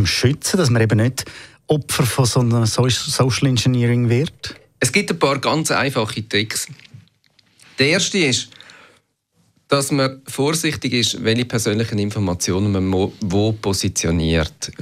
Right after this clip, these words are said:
Speaker 2: Klar, wir sind heute alle irgendwie auf Social Media aktiv, aber dass man gleich immer sich überlegt, ist jetzt das notwendig, dass ich die Information teile oder nicht. Das Zweite ist,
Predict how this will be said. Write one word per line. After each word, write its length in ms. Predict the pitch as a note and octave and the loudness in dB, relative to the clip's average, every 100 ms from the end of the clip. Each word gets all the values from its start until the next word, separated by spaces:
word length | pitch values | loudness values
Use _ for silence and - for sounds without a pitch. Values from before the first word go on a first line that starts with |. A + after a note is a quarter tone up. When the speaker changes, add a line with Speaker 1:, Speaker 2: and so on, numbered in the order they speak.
| E2 | -2
Speaker 2:
Klar, 260 | A2 A#2 B2+ | 0 2 2
wir 80 | |
sind 180 | B2 A2+ | 0 0
heute 240 | G#2+ G#2 G2+ | -2 -2 0
alle 160 | A2+ | 0
irgendwie 460 | A#2+ G#2 A2 G2+ G2 | 0 -2 -2 0 -2
auf 100 | F#2 | -2
Social 460 | - F#2 F#2 - | -4 -4 -4 -2
Media 400 | G2 C3+ C#3+ C3+ | 0 -2 0 0
aktiv, 560 | B2 - - A#2+ C3 C3 - - - - | 0 -2 -4 -2 -2 -4 -12 -16 -18 -6
aber 100 | G#2+ | -2
dass 160 | A2+ C3 | 0 0
man 100 | C3 | 0
gleich 240 | D3+ E3+ | 0 2
immer 140 | D#3 D3 | 2 0
sich 220 | - - | -2 -2
überlegt, 500 | C3+ B2 A2 A#2 A#2 | 0 2 4 2 0
ist 140 | - | -2
jetzt 160 | C3 - | -2 -2
das 160 | B2 | -2
notwendig, 680 | A2+ G#2 G2+ G#2 D3 D3 C#3+ | 0 0 2 2 2 0 -2
dass 200 | C3 B2+ | -2 -2
ich 60 | B2 | 0
die 80 | |
Information 680 | B2 A#2+ A2+ G#2+ - F#2+ G2 | 0 0 0 0 0 0 0
teile 320 | F2+ E2 F2+ | 0 2 2
oder 180 | F2 F2 | 0 0
nicht. 560 | E2+ D#2 D#2+ D2+ - - _ _ _ _ | 0 2 2 0 -6 -12 _ _ _ _
Das 200 | - - | -10 -6
Zweite 540 | - G#2 B2+ F3+ F#3 | 0 2 2 0 0
ist, 480 | E3+ C#3+ A3+ - - | 2 2 0 -2 -6